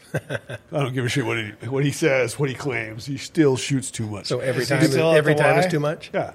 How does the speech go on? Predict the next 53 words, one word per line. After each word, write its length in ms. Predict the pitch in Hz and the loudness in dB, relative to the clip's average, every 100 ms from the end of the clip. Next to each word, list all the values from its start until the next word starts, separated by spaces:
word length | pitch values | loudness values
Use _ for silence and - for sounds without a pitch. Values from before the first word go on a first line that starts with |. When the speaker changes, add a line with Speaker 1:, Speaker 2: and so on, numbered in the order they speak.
| - | -8
Speaker 3:
<laughs> 100 | - - 147 - | -6 -4 -6 -2
Speaker 1:
Yeah, 80 | 170 | 2
Speaker 3:
Is 80 | 156 | 6
Speaker 1:
well, 80 | 160 | 6
Speaker 3:
he 60 | |
Speaker 1:
he 40 | 160 | 6
Speaker 3:
still 300 | 185 165 160 | 2 2 2
at 80 | 156 | 0
the 60 | |
Y 320 | 143 143 151 | 0 0 0
then? 260 | 165 190 185 | -2 -4 -4
Or? 200 | 147 98 | -6 -6
Speaker 2:
Oh, 160 | 113 127 | 0 2
no. 200 | 120 104 | 0 0
Speaker 1:
No, 300 | 151 117 113 | 0 0 -4
no. 180 | 101 - | -10 -8
Speaker 2:
He 60 | 135 | -2
hasn't 180 | 135 131 | 0 0
been 140 | 127 | 0
there 100 | 127 | 0
in 80 | 120 | -2
years. 340 | 120 107 101 - _ _ | -2 -4 -6 -16 _ _
Speaker 1:
He, 240 | - 165 139 | -6 -4 0
he, 220 | 175 180 | 0 -2
he, 380 | 135 180 185 - _ - | -2 -2 -2 -6 _ -2
I 140 | 196 | -2
played 260 | 202 254 208 | -2 -2 0
on 140 | 180 | 0
a 60 | 135 | -2
team 280 | 170 175 | -6 -6
with 200 | 160 143 | -4 -6
him. 280 | 151 156 139 - _ - - _ | -4 -6 -6 -14 _ -20 -20 _
He 120 | 214 | -4
had 100 | 208 | -2
a 60 | |
broken 460 | 123 135 160 160 123 | 0 2 2 2 -6
thumb 480 | - 139 127 110 104 _ _ _ _ - _ | -2 -2 -2 -6 -14 _ _ _ _ -20 _
on 80 | 131 | -8
his 140 | 131 - | -4 -4
shooting 380 | - 190 175 | -2 -2 -2
hand, 360 | 127 117 110 117 - | -2 -4 -6 -8 -6
and 100 | 156 | -4
he 100 | 165 | -2
still 540 | - - 190 196 165 | -6 -2 6 8 8
wouldn't 240 | 139 117 | 6 0
quit 160 | 107 120 | -6 -6
shooting. 320 | - 107 82 - - _ _ | -6 -8 -10 -18 -20 _ _
I, 100 | 127 - | -20 -10
I 40 | 139 | -2
mean, 300 | 139 131 107 - - - _ _ _ _ _ _ _ _ _ _ - | 0 0 -6 -18 -20 -20 _ _ _ _ _ _ _ _ _ _ -12
not, 220 | 156 214 160 | -2 -2 0
that 160 | 190 | 2
doesn't 320 | 202 185 170 | 2 2 0